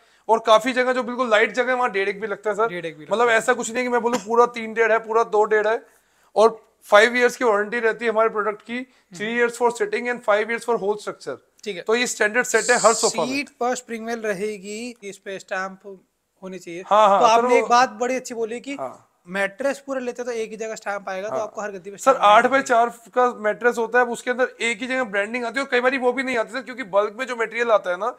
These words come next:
Speaker 2: हाँ।
Speaker 1: वो कंपनी और तरीके से प्रोवाइड करती है। अगर आप सिंगल गद्दी लेना चाहोगे तो उसकी कॉस्ट भी महंगी है और सब चीज महंगी है।
Speaker 2: पर सिंगल
Speaker 1: हाँ।
Speaker 2: गद्दी पे हर गद्दी पे हमें स्टैंप मिलेगी। अगर पूरा मैट्रेस लेके जो आप बता रहे हैं, आठ फीट by
Speaker 1: जी।
Speaker 2: जो भी आता है।
Speaker 1: और सर, हमारी जो कॉस्ट पूरी इंक्लूसिव, जब हम सिक्स थाउजेंड रुपीज सीट में ब्रांडेड भी दे रहे हैं,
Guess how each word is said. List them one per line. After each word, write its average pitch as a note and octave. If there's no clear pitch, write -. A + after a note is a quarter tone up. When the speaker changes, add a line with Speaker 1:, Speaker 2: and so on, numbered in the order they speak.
Speaker 2:
हाँ। D#3+
Speaker 1:
वो C4
कंपनी B3
और A#3+
तरीके B3
से A3+
प्रोवाइड G3+
करती E3+
है। C3+
अगर G3+
आप B3
सिंगल B3
गद्दी A#3
लेना B3
चाहोगे A#3+
तो C4
उसकी C4
कॉस्ट G3+
भी A#3+
महंगी A3
है B3+
और B3
सब A3+
चीज A#3
महंगी F3+
है। D#3+
Speaker 2:
पर A#3+
सिंगल B3+
Speaker 1:
हाँ। C#4
Speaker 2:
गद्दी C4
पे C4
हर B3
गद्दी A#3+
पे B3
हमें B3
स्टैंप F3+
मिलेगी। E3+
अगर F3
पूरा A#3+
मैट्रेस F#3+
लेके G#3+
जो G#3
आप G3+
बता F#3+
रहे F#3+
हैं, F3+
आठ F#3
फीट G3
by F3+
Speaker 1:
जी। G3+
Speaker 2:
जो F3+
भी G#3
आता F3
है। F3
Speaker 1:
और G#3+
सर, C#4+
हमारी B3
जो C#4+
कॉस्ट B3
पूरी A#3+
इंक्लूसिव, A#3+
जब B3
हम C4
सिक्स A#3+
थाउजेंड B3
रुपीज B3
सीट A#3
में A#3
ब्रांडेड G#3
भी B3
दे A3+
रहे A#3
हैं, A#3